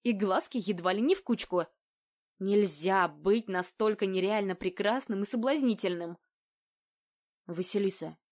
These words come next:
ты так смотришь. И чем не месть-то?» Я протянула ладошку, осторожно прикоснулась, отдернула руку. «Смелее». «Тут кругом сад, люди, твоя мама».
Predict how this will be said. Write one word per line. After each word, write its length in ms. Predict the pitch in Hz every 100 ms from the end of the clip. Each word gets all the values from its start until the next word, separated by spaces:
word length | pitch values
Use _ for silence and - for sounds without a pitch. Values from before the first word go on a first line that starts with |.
| _ _ _
ты 100 | -
так 200 | 180 185
смотришь. 600 | - 196 208 170 160 - _ _ _ _ _ _ _
И 160 | - 185
чем 340 | - 226 202
не 100 | 180
месть-то?» 560 | 185 208 202 - - 165 _ _ _ _ _ -
Я 260 | 262 277
протянула 520 | 359 269 - 226 214 202
ладошку, 580 | 190 190 254 - 170 - _ -
осторожно 500 | 214 - 208 190 190
прикоснулась, 800 | 190 190 185 214 226 180 - - _ _ _ -
отдернула 600 | 202 202 220 202 208 254
руку. 340 | 226 - 160 - _ _ _ _ _ _ _ _
«Смелее». 600 | - 226 226 233 175 151 _ _ _ _ _ _ _ _ _ _ _ _ _
«Тут 180 | 214 196
кругом 400 | - 202 202 320
сад, 460 | - 247 214 - - _ _
люди, 540 | 262 294 254 190 190 - _ _
твоя 300 | - 247 277
мама». 400 | 339 208 185 175